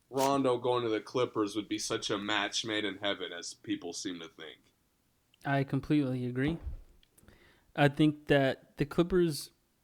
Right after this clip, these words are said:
Speaker 2: I think, you know, we talked about Jrue Holiday. I think he would have been perfect for the Clippers because
Speaker 1: Yes.
Speaker 2: how they play,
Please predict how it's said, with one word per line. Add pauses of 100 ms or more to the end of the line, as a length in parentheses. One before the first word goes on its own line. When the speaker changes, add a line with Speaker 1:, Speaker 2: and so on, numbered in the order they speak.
(540)
Speaker 2:
I
think, (400)
you
know,
we
talked
about
Jrue
Holiday. (760)
I
think
he
would
have
been
perfect
for
the
Clippers
because
Speaker 1:
Yes.
Speaker 2:
how
they
play,